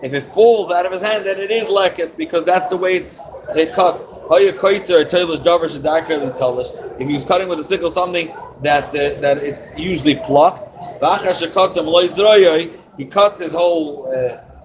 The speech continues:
uh, an-, his whole, what do you call it? His whole, um, arm, uh, full, and,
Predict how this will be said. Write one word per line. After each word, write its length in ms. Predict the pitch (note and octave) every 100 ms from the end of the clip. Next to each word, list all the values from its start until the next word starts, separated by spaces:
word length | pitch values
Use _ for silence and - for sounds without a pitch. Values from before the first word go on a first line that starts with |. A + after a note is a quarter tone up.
| -
uh, 200 | B2 B2 B2
an-, 280 | D#3+ F3 D#3
his 220 | C#3+ C#3
whole, 400 | C#3 D#3+ D#3+ C#3+
what 1120 | - - - - - - - - _ - -
do 60 | -
you 40 |
call 280 | - D#3 D3
it? 60 | B2+
His 100 | A#2+
whole, 400 | C#3 C#3+ C#3 C3+
um, 300 | C3 B2+ B2 -
arm, 360 | D3 E3+ D#3 C3+ - - - - C3+ C#3
uh, 460 | C#3+ C#3 C#3 C#3
full, 500 | C3 E3 F3+ G#3+ - - - -
and, 200 | C#3+ D3+